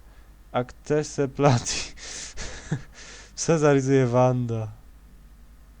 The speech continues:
Okej. Coś jeszcze? Mam z Wandą pogadać, no dobra. Ufam, że został co zapłacić, dobra, uśmiecha się, no, no, no, no, dobra, masz moją pozorność.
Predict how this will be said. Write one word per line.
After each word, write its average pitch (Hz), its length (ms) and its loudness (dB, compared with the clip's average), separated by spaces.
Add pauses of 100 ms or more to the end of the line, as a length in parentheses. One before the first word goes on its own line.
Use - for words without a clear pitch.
(760)
Okej. 117 500 -14 (1500)
Coś 113 200 -16
jeszcze? 123 480 -12 (1200)
Mam 104 120 -12
z 98 60 -18
Wandą 101 380 -6
pogadać, - 580 -18
no - 60 -16
dobra. 120 320 -16 (3250)
Ufam, 143 280 0
że 143 100 2
został 139 340 -2
co 131 180 -8
zapłacić, 131 540 -2
dobra, 110 360 0
uśmiecha 110 500 -4
się, 104 180 -10
no, 110 300 -6
no, 107 300 -8
no, 101 100 -12
no, 104 160 -10
dobra, 101 500 -8
masz 101 260 -10
moją 92 140 -12
pozorność. 104 600 -12